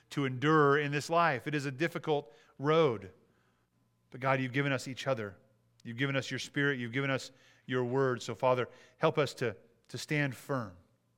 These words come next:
And God, to throw off the things that hinder us from those things. Throw off the sin that ensnares us and distracts us.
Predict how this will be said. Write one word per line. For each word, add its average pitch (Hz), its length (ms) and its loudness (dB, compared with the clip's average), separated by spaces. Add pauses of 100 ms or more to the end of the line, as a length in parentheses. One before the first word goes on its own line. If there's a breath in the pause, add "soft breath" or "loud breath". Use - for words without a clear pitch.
(1000)
And 123 100 -8
God, 127 200 2
to 117 60 -8
throw 147 240 2
off 147 220 6
the 117 120 -4 (360 soft breath)
things 151 260 -2
that 131 120 -2
hinder 143 320 0
us 131 160 2
from 143 300 -2
those 143 260 -2
things. 151 480 -8 (840)
Throw 139 140 2
off 135 140 4
the 117 80 -8
sin 147 480 -2
that 120 220 -2
ensnares 135 600 -4
us - 500 -6 (200)
and 117 80 -14
distracts 127 520 -4
us. - 320 -10